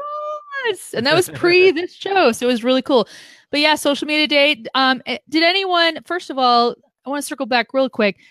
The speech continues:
Did anyone else watch the best of B, or the Be Live Social Media Day where Ross Brand hosted the whole thing? If you did, put S M D in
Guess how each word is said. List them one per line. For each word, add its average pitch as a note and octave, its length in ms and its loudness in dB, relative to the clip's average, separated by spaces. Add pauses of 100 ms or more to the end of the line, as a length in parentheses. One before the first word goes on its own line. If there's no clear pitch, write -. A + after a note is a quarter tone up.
(140)
Did D4 100 -4
anyone G#4 380 2
else C4 320 -2
watch G3+ 640 0
the G#3 120 -4
best A3 320 -2
of F3+ 100 -10
B, A3+ 160 -4
or G#3 140 0
the G3 100 -4
Be A3 260 -2
Live G3+ 320 2
Social G#3 300 -6
Media G#3 180 -4
Day G3+ 200 0
where F#3+ 180 -2
Ross G3 400 0
Brand F#3+ 400 -4
hosted G3 400 -4
the G3 80 -2
whole F#3+ 180 0
thing? F#3+ 320 -4 (280)
If A3+ 120 -8
you A3+ 100 -4
did, A#3 300 0 (280)
put D4 220 2 (100)
S A#3+ 240 -2
M A3+ 260 -2
D F#3+ 380 -4
in G#3 360 -6